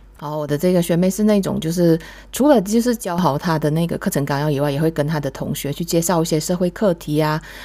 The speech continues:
然后让同学回去思考，然后写 feedback 啊。我觉得就是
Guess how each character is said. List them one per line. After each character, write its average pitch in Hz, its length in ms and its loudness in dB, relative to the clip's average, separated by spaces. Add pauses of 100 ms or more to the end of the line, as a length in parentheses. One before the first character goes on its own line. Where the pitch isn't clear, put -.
(140)
然 147 100 0
后 170 120 6
让 190 160 6
同 156 120 0
学 165 160 2
回 156 120 0
去 180 80 -2
思 165 200 -4
考， 139 200 -4
然 143 80 -4
后 147 100 0
写 - 260 -2
feedback 143 380 -4
啊。 - 80 -8
我 175 160 0
觉 170 140 2
得 165 100 4
就 190 100 -4
是 202 320 0